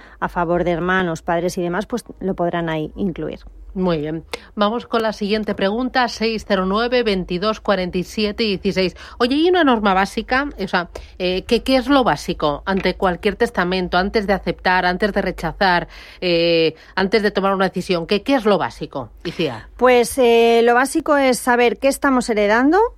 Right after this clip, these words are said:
Speaker 2: Ujú.
Speaker 1: O sea, primero, vamos a verificar este testamento si cumple los requisitos, eh, de validez.
Speaker 2: Ujú.
Speaker 1: Eh, ahí, si ese testamento los cumple, ver qué, qué nos han dejado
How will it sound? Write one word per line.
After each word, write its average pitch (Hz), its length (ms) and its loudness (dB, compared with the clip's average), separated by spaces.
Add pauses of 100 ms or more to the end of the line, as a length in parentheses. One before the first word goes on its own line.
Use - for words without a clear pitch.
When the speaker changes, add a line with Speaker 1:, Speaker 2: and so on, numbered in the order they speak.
(140)
Speaker 2:
Ujú. 147 220 -10
Speaker 1:
O - 20 -10
sea, 196 180 0
primero, 196 440 2
vamos 208 420 0
a 233 60 2
verificar 220 520 2
este 214 220 -2
testamento 214 560 0
si 208 160 -4
cumple 208 340 2
los 190 160 2
requisitos, 185 880 -4 (100)
eh, 185 260 -2
de 180 120 0
validez. 175 580 2 (120)
Speaker 2:
Ujú. 135 320 -12
Speaker 1:
Eh, 196 1120 4
ahí, 190 380 0
si 196 280 -2
ese 196 160 -2
testamento 190 600 0 (100)
los 196 320 2
cumple, 208 480 4
ver 202 260 4
qué, 185 420 0
qué 214 120 2
nos 196 180 0
han 190 100 0
dejado 196 500 2